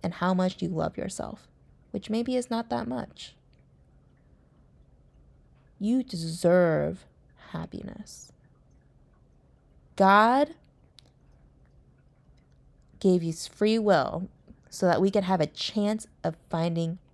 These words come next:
happiness and salvation. He sacrificed his own son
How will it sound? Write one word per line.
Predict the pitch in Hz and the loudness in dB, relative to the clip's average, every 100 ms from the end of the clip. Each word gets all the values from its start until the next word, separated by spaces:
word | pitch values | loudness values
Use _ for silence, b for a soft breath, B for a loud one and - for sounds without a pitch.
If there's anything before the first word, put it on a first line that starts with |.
| - - | -20 -14
happiness | 175 165 - - - 196 - - - | -8 -8 -6 -10 -10 -12 -16 -18 -8
and | 170 | -8
salvation. | - 165 165 - 165 175 180 - - - 226 b b b b b b b _ _ _ - _ | -4 -4 -6 -4 -2 0 -2 -6 -12 -14 -18 b b b b b b b _ _ _ -20 _
He | - - - 202 233 254 247 - _ _ _ _ _ _ _ _ | -20 -8 0 2 4 2 0 -8 _ _ _ _ _ _ _ _
sacrificed | - - 185 185 190 175 185 - - _ | -4 2 2 2 2 2 2 -2 -14 _
his | - 202 190 | -2 2 4
own | 196 214 214 | 4 4 0
son | - 151 147 - 196 | -2 -2 -2 -4 -8